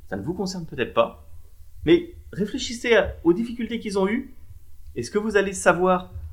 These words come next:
passer outre, les contourner, et cetera ? Et revenez me voir dès lors que vous aurez trouvé un lieu, dès lors que vous aurez abouti sur tel et tel sujet.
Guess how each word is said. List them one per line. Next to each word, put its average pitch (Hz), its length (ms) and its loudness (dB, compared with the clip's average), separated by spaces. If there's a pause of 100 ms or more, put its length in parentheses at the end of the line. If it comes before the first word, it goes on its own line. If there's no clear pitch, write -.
(380)
passer 147 320 4
outre, 220 400 0 (260)
les 123 180 0
contourner, 180 680 2 (100)
et 151 120 -8
cetera ? 156 500 -2 (380)
Et 175 100 12
revenez 147 300 4
me 127 80 -4
voir 123 440 4 (100)
dès 110 220 -2
lors 120 220 4
que 113 80 -14
vous 98 160 -14
aurez 101 200 -8
trouvé 92 360 -8
un 90 100 -6
lieu, 90 240 -10
dès 113 120 -2
lors 98 180 -4
que 95 80 -12
vous 90 160 -12
aurez 95 160 -2
abouti 95 320 -8
sur - 160 -14
tel 113 140 -6
et 104 60 -8
tel 101 120 -8
sujet. 135 280 -10